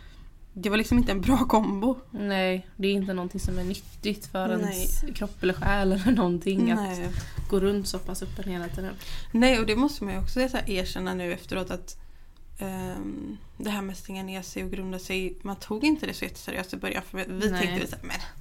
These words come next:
Speaker 1: vi har ju väl aldrig behövt stänga
Speaker 2: Ja.
Speaker 1: ner oss innan", typ, så här, för man, då visste jag inte ens hur jag skulle stänga ner
Speaker 2: Nej, men
Speaker 1: mig.
Speaker 2: precis.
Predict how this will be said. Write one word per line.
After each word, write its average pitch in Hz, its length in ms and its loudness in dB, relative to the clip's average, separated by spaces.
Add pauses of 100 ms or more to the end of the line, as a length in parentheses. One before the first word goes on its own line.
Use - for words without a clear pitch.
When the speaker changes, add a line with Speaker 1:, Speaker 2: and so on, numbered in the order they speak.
(600)
Speaker 1:
vi 208 120 0
har 214 100 2
ju 208 60 4
väl 233 100 4
aldrig 226 200 6
behövt 226 120 -2
stänga 214 180 4
Speaker 2:
Ja. 208 60 8 (100)
Speaker 1:
ner 220 80 8
oss 214 100 2
innan", 220 600 6
typ, 226 160 4
så 202 60 2
här, 190 80 2
för 214 80 2
man, 202 160 2
då 202 60 2
visste 269 280 2
jag 233 60 2
inte 208 140 -2
ens 180 160 -2
hur 202 120 0
jag 285 100 0
skulle 294 160 2
stänga 285 240 2
ner 208 80 8
Speaker 2:
Nej, 202 80 8
men 202 100 6
Speaker 1:
mig. 208 80 2
Speaker 2:
precis. 185 640 -4